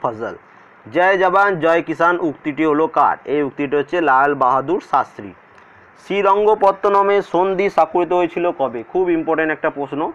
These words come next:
অনেকবার এক্সামে এসছে। এটার অ্যান্সার হচ্ছে শ্রীরঙ্গপত্তনমে সন্ধি স্বাক্ষরিত হয়েছিল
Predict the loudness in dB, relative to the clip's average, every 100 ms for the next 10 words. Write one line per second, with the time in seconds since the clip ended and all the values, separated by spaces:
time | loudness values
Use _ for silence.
0 | -12 -6 -4 -2 0 0 0 0 -2 -2
1 | -6 -4 -4 -4 -8 -4 -2 -2 -2 -4
2 | -4 -4 -2 -2 0 0 0 -2 0 0
3 | 0 -2 -4 -4 -4 -4 -4 -6 -2 -4
4 | -2 -2 -2